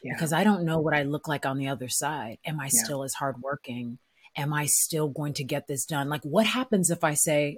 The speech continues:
Speaker 2: "Okay, yeah." Do I give
Speaker 1: Yeah.
Speaker 2: myself grace every day? Is that twice a week?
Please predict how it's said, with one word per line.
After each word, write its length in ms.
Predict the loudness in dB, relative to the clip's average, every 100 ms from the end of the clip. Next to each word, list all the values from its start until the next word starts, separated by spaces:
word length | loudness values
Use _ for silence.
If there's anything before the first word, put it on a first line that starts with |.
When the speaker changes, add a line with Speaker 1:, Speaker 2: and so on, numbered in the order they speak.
| -6
Speaker 2:
"Okay, 480 | -2 2 4 2 -2 2
yeah." 320 | 4 4 2 _ _ _ _ 4
Do 100 | 6
I 60 | 8
give 140 | 8
Speaker 1:
Yeah. 60 | 6
Speaker 2:
myself 240 | 6 4
grace 200 | 4 2
every 220 | 2 -4 0
day? 400 | 6 6 6 0 _ -4
Is 80 | 2
that 160 | 2
twice 320 | 2 2 2
a 80 | 0
week? 400 | 2 2 0 -4